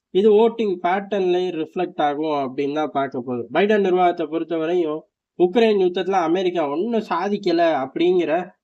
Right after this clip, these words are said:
ஒரு பெரிய கரும்புள்ளி இருந்துச்சு. ஆனா காசா யுத்தத்துல அது அப்படியே அழிஞ்சு போச்சு. காரணம் என்ன அப்படின்னா,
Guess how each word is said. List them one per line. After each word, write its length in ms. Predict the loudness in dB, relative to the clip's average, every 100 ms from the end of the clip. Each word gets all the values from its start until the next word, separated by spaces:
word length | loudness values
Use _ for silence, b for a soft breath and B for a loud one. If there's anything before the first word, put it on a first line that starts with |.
| _ _
ஒரு 220 | -6 -2
பெரிய 680 | 0 0 2 2 2 2 0
கரும்புள்ளி 500 | 0 2 2 0 0 2 2
இருந்துச்சு. 400 | 2 0 -4 -8
ஆனா 220 | -4 -2
காசா 380 | 0 0 0 2
யுத்தத்துல 440 | 2 2 -2 -4 -2
அது 260 | 0 0
அப்படியே 280 | -2 0 2
அழிஞ்சு 380 | 2 0 0 -2
போச்சு. 220 | -4 -8
காரணம் 420 | -2 0 2 0 2
என்ன 260 | 2 2
அப்படின்னா, 320 | 2 -2 -4